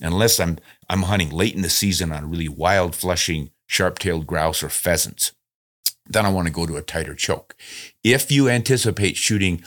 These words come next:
long ranges, where your birds are more like thirty-five to fifty yards out rather than ten yards to twenty-five yards out, you will wanna go to a full choke. If they're somewhere between about thirty yards to forty yards, it's usually a modified choke.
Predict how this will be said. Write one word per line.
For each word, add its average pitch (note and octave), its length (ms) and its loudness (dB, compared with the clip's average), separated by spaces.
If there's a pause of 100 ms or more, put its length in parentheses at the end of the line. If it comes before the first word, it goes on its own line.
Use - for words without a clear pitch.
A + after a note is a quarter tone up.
(120)
long F#2 400 0
ranges, D#2 560 -2 (160)
where E2 180 0
your E2+ 120 2
birds F#2+ 360 4
are D#2+ 160 2
more F2 320 0
like D#2+ 300 0
thirty-five F2+ 720 2 (180)
to D#2+ 100 -4
fifty - 420 -2
yards D#2 340 0
out C#2+ 240 -2
rather D#2 320 0
than C#2+ 260 -4
ten F#2 280 0
yards D#2+ 380 -4
to - 100 -14
twenty-five G2 560 -2
yards D2+ 260 -2
out, C#2+ 280 -2 (300)
you A2 180 4
will G2 160 2
wanna F2+ 220 0
go E2+ 200 0
to E2 340 -4
a D#2+ 160 -2
full G#2 440 -2
choke. - 420 -2 (260)
If E2 140 -4
they're F#2 100 -2
somewhere A2 540 2
between G2+ 640 -2
about E2+ 320 -2
thirty G#2+ 340 -2
yards F2+ 340 2
to - 100 -6
forty E3 340 0
yards, C3 380 2
it's A2+ 220 -4
usually A2 320 0
a C3+ 60 -2
modified D3 600 0
choke. - 400 -2